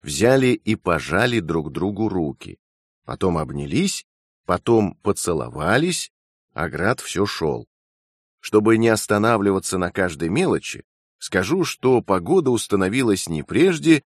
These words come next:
чем они познали высшие восторги любви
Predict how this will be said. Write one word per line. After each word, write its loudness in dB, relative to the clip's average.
чем 0
они 4
познали 0
высшие -2
восторги -4
любви -6